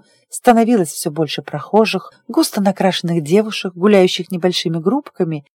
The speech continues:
и нервно хихикающих, вальяжно фланирующих молодых людей с золотыми часами на цепочках по последней моде, видавших виды джентльменов с внушительными животиками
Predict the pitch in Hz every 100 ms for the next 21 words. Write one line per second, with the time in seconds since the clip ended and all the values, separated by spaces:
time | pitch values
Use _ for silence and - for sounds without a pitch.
0 | _ - 202 226 196 208 - 240 180 -
1 | 156 143 - 147 - _ _ - 247 240
2 | 262 254 254 269 262 277 240 196 - -
3 | 196 208 202 240 180 156 175 180 185 _
4 | _ _ 180 160 202 190 - 180 175 170
5 | - 240 220 156 151 - - 170 - -
6 | - 151 170 160 165 156 160 165 151 143
7 | - 151 - _ _ 175 185 214 233 269
8 | - 208 226 196 226 226 233 175 156 160
9 | - 175 175 185 - 156 151 151 143 160
10 | 285 - - 165